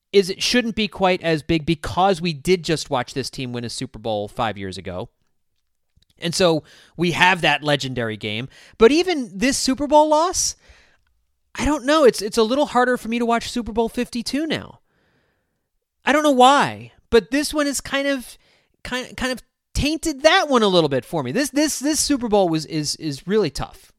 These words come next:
really, really tough. Uh, and I, I have felt, man, I, it's, it's hard to swallow when you think of all the things that went wrong in this game. And if just one of those things goes right, one of those woulda, coulda, shoulda moments,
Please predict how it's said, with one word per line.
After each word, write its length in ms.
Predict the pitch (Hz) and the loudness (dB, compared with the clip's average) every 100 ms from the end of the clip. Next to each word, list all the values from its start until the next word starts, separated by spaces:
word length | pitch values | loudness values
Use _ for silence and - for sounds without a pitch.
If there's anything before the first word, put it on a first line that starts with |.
| _ | _
really, 240 | 202 277 262 | 0 2 4
really 220 | 214 175 | 2 2
tough. 360 | - 98 _ _ _ _ _ _ _ _ _ _ _ | -2 -10 _ _ _ _ _ _ _ _ _ _ _
Uh, 60 | 117 - | -20 -12
and 600 | 165 190 196 196 185 - - | -6 0 0 0 -4 -8 -2
I, 260 | 190 220 | 0 0
I 120 | 185 233 | 2 4
have 180 | 240 | 2
felt, 640 | - - 220 226 - - - _ _ _ _ _ _ _ _ _ - - | 0 2 4 2 -2 -8 -10 _ _ _ _ _ _ _ _ _ -20 -12
man, 220 | 175 180 - | -6 -6 -6
I, 280 | 175 185 - - - - _ - - - | -8 -10 -12 -20 -20 -20 _ -20 -12 -6
it's, 180 | 165 - | -4 -2
it's 180 | 185 | -2
hard 260 | 117 214 226 | 0 2 2
to 60 | 214 | 2
swallow 360 | - 190 190 | 2 4 6
when 120 | 165 | 4
you 60 | 156 | 0
think 140 | 170 | -2
of 80 | 143 | -4
all 300 | - 151 165 | 0 0 0
the 100 | 170 | -2
things 360 | 147 151 147 139 | -4 -4 -4 -6
that 160 | 131 | -6
went 180 | 127 117 | -8 -12
wrong 400 | 113 135 147 160 | -6 -2 -2 -4
in 100 | 143 | -6
this 160 | 127 - | -8 -6
game. 200 | 143 143 | -6 -6
And 60 | |
if 100 | 139 | -8
just 260 | - 147 - | -8 -10 -10
one 460 | 202 269 349 370 370 | -16 -4 -2 2 0
of 160 | 285 | 2
those 240 | 269 269 - | 2 2 0
things 280 | 226 208 | -2 -2
goes 280 | - 180 170 | -2 -2 -2
right, 280 | 156 101 - | -4 -6 -6
one 260 | 175 254 285 | 0 2 2
of 100 | 233 | 2
those 260 | 240 185 | 0 0
woulda, 340 | 170 214 220 214 | 2 6 6 4
coulda, 320 | - 208 196 | 2 0 0
shoulda 300 | - 180 156 | -2 -4 -4
moments, 540 | 123 107 90 - - | -6 -10 -14 -12 -14